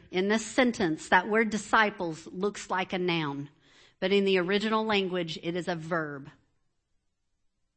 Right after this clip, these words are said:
And that takes all of the pressure off, because you are not making anything, but you are going and walking out your obedience to his command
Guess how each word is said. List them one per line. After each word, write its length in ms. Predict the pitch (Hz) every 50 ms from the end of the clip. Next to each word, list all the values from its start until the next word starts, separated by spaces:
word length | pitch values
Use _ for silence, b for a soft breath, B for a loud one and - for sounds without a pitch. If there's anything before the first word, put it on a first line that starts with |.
| b b b b -
And 140 | 180 202
that 180 | 202 220 220 -
takes 260 | - 214 175 - - - - -
all 240 | 202 202 208 220 247
of 100 | 233 214
the 80 | 254
pressure 560 | 233 - - - 202 185 - - - 185 156 -
off, 560 | - 180 160 147 151 - - - - - - _ _ _ _ _ _ b b b b b b b
because 340 | b 196 - 220 196 180 160
you 220 | 190 214 262 269 240
are 120 | 208 202
not 320 | 196 202 208 208 208 208
making 640 | 180 190 196 196 214 226 226 - 254 240 233 226 -
anything, 720 | 180 202 202 196 196 185 190 - 190 165 143 135 139 147 b b b b b b b b b b
but 160 | 196 185 170
you 300 | 190 190 202 226 240 247
are 180 | - - 180 175
going 760 | 175 156 151 185 190 196 214 226 240 247 247 254 269 269 262 B B B B
and 220 | 185 190 190 190 185
walking 480 | 190 190 214 226 - 269 254 233 214
out 320 | 196 175 175 175 165 165 175
your 220 | 180 185 190 208
obedience 1000 | 226 247 220 196 208 190 185 170 160 151 147 151 151 - - - - - - - _ - _ _ _ -
to 140 | - 190 165
his 400 | - - - 202 208 202 202 -
command 680 | - 254 247 220 202 190 170 156 151 147 143 147 147